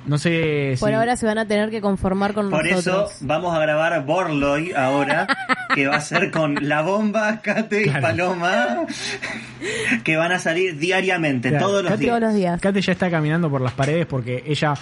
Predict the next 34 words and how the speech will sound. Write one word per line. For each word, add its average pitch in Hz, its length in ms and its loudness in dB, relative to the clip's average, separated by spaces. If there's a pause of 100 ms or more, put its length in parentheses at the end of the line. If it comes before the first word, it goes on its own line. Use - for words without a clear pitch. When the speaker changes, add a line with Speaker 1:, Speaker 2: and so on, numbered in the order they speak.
(380)
Speaker 1:
ella 180 240 2
decidió 151 480 2
venir 160 220 0
a 165 40 2
hacer 156 180 -2
la 156 140 2
cuarentena 135 800 2
conmigo 143 460 0
en 127 80 2
vez 135 100 2
de 135 100 0
quedarse 135 480 0
en 127 120 2
la 123 80 0
casa, 160 380 0 (300)
sabiendo 160 460 2
que 175 380 0
una 170 180 2
vez 180 140 2
que 170 100 0
venía 156 260 2
acá 165 340 0
no 160 200 4
se 180 160 0
podía 147 420 2
ir 160 320 2
a 131 120 0
la 120 100 2
casa 156 380 2
hasta 123 180 0
que 120 100 0
terminara 123 460 0
la 135 120 2
cuarentena 131 500 2